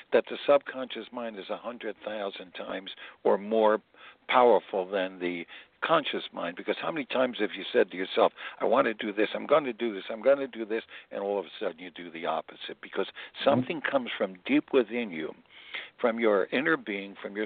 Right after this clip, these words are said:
Speaker 1: subconscious mind, to overcome your, your willpower, your logic, and your reason. Well,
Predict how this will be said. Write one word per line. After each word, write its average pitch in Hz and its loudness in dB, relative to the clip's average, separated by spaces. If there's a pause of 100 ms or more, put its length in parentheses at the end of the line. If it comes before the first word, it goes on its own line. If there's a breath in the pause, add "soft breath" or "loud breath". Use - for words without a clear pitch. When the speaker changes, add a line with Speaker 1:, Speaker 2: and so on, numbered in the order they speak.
Speaker 1:
subconscious 117 2
mind, 107 -14
to 101 2
overcome 123 0 (340 loud breath)
your, 107 4
your 104 2 (200 loud breath)
willpower, 120 2
your 98 -2
logic, 104 2
and 95 -12
your 87 -6
reason. 82 -10 (400 loud breath)
Well, 123 4